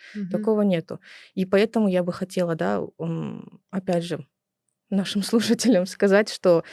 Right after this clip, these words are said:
Speaker 2: здесь война идет не против евреев, не против иудеев, а именно
Speaker 1: Мгм.
Speaker 2: против сионистов.
Speaker 1: Мгм.
Speaker 2: Потому что, ам,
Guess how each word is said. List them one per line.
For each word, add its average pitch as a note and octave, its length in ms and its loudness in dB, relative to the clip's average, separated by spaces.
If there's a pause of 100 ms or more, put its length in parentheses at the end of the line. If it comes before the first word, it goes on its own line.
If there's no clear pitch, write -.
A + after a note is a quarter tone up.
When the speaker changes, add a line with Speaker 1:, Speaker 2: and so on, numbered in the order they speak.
(260)
Speaker 2:
здесь G3+ 340 4
война F#3+ 360 4
идет F3 240 2
не F3+ 120 0
против F#3+ 420 0
евреев, E3 640 0
не F3+ 100 -2
против F3+ 440 -2
иудеев, F3 640 0
а - 100 -6
именно G3 360 2
Speaker 1:
Мгм. - 20 -10
Speaker 2:
против F3 320 -4
сионистов. F3 880 -8
Speaker 1:
Мгм. G3+ 500 -4 (200)
Speaker 2:
Потому F#3 380 2
что, E3 480 -2 (680)
ам, F3 480 -2